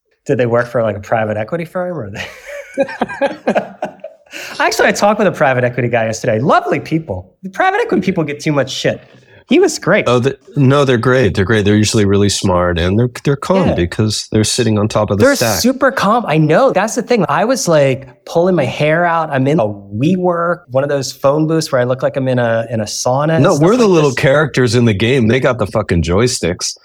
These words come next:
Speaker 1: This guy, he was dressed nice, but not too nice, and he was in Dallas. It was great. I really enjoyed it. What was I saying? Oh, the
Speaker 2: You were
Speaker 1: website.
Speaker 2: saying
Speaker 1: <laughs> So then with the synthetic A I coming on,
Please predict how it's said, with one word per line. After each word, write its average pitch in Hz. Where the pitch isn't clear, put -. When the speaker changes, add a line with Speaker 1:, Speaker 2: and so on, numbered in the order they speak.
Speaker 1:
This 339
guy, 285
he 233
was 196
dressed -
nice, 294
but 175
not 226
too 254
nice, 269
and 165
he 175
was 165
in 120
Dallas. 220
It 196
was 175
great. 156
I 135
really 160
enjoyed 127
it. 95
What 165
was 185
I 233
saying? 233
Oh, 214
the 123
Speaker 2:
You 160
were 170
Speaker 1:
website. 196
Speaker 2:
saying 113
Speaker 1:
<laughs> 359
So 254
then 285
with 302
the 359
synthetic 214
A 170
I 175
coming 127
on, 113